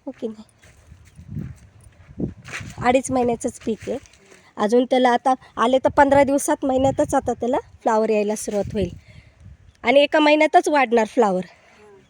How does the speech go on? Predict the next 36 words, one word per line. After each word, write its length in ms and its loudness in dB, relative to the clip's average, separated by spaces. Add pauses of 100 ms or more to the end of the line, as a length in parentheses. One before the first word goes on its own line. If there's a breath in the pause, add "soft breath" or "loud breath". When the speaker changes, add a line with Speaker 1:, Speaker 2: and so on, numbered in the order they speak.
(500)
Speaker 1:
एका 240 4
Speaker 2:
पंधरा 0 -
Speaker 1:
महि-, 200 0
Speaker 2:
दिवसात 320 -16
हुलगून 340 -16
जाते. 440 -20
Speaker 1:
पंधरा, 220 4
<laughs> 920 0
Speaker 2:
ती 440 -16
Speaker 1:
पंधरा. 240 6
Speaker 2:
काढ-, 240 -12
काढावंच 400 -12
लागते, 340 -12
नाही 200 -14
तर 40 -18
फुटून 320 -20
जातात, 260 -20
खराब 360 -20
होतात. 280 -20
Speaker 1:
हो, 220 6
खराब 260 6
होतात. 300 0
लगेच 240 4
पंधरा 280 4
दिवसात 280 -2 (100)
काढायचे 380 0
असतात 280 -6
फ्लावर. 380 -4
Speaker 2:
एकदा 1080 -16
चालू 340 -14
झाली 240 -12
ना, 100 -14
मग 120 -14
दम 240 -16
नाही 180 -14
काढीत. 180 -16